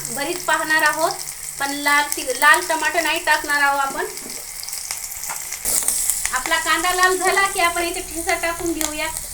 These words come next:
हे ठेसा आहे मिक्सरला. आता हिरव्या मिरच्या, अ, कोथिंबीर आणि लसण टाकून हे कोथिंबीर, अ, हे ठेसा टाकलेला आहे, हे टाकून घेऊया आपण. आपल्याला तिखट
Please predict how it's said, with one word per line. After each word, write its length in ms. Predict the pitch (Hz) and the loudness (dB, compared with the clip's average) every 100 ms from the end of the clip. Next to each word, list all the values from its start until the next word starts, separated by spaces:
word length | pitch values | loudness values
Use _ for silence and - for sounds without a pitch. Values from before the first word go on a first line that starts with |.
| - - - - - - - | -12 -12 -12 -12 -14 -14 -10
हे 80 | 320 | -8
ठेसा 360 | 330 359 349 392 | -6 -4 2 6
आहे 300 | 381 370 370 | 6 6 2
मिक्सरला. 480 | 359 359 359 349 349 | 0 0 0 4 6
आता 520 | 339 339 339 330 311 | 6 4 0 0 -2
हिरव्या 320 | 339 330 330 | -2 0 0
मिरच्या, 440 | 320 320 - 349 | 0 -6 0 4
अ, 480 | 339 - - 269 277 | 4 2 -6 -2 -2
कोथिंबीर 680 | 277 302 311 - 330 339 381 | -2 -6 -6 -4 0 2 2
आणि 360 | 330 320 381 440 | 0 2 2 4
लसण 420 | 415 339 370 349 | 2 2 2 2
टाकून 460 | 330 339 370 349 339 | 4 4 4 0 0
हे 100 | 330 | -2
कोथिंबीर, 600 | 339 320 - 302 285 247 | -4 -6 -6 -8 -6 -4
अ, 100 | 240 | -4
हे 180 | 233 254 | -2 -4
ठेसा 300 | 262 339 359 | -4 -2 2
टाकलेला 360 | 339 330 330 311 | 4 2 2 2
आहे, 200 | 311 330 | 2 2
हे 60 | |
टाकून 280 | 330 339 330 | 2 2 0
घेऊया 320 | 294 277 269 | -2 0 2
आपण. 220 | - 320 330 - - - - - - - | 2 0 -2 -6 -8 -8 -8 -8 -8 -6
आपल्याला 400 | 277 381 370 370 | -2 2 2 2
तिखट 240 | 370 415 | 0 -2